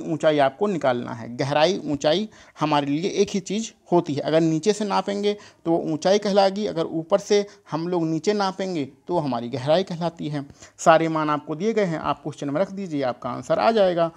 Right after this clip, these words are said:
तो पाई का मान होता है बाईस बटे सात, आर का मान आपको सात दिया है, स्क्वायर है यानी सात का आप दो बार गुणा करेंगे, एच आपको निकालना है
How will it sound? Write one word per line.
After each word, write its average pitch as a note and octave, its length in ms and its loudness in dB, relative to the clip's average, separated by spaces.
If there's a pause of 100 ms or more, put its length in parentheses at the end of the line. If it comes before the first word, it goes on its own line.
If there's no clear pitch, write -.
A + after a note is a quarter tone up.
(220)
तो E3 80 -4
पाई E3 240 6
का E3 100 -6
मान D#3+ 180 -4
होता D3 220 -2
है D3+ 120 -2
बाईस C#3+ 260 -2
बटे C#3 220 -6
सात, G#3 380 0 (460)
आर D#3 240 6
का E3 200 -2
मान D#3+ 220 -2
आपको D3 240 -4
सात F3 240 0
दिया G3 220 0
है, F3 220 -2
स्क्वायर E3+ 360 2
है F#3+ 120 -2
यानी C#3+ 180 0
सात C#3+ 340 -2 (100)
का C#3+ 100 2
आप C#3 220 2
दो C#3+ 120 -2
बार C#3 160 2
गुणा D3+ 200 0
करेंगे, G#3 440 0 (380)
एच F3 260 4 (100)
आपको D3 300 0
निकालना C#3 460 0
है F3+ 400 0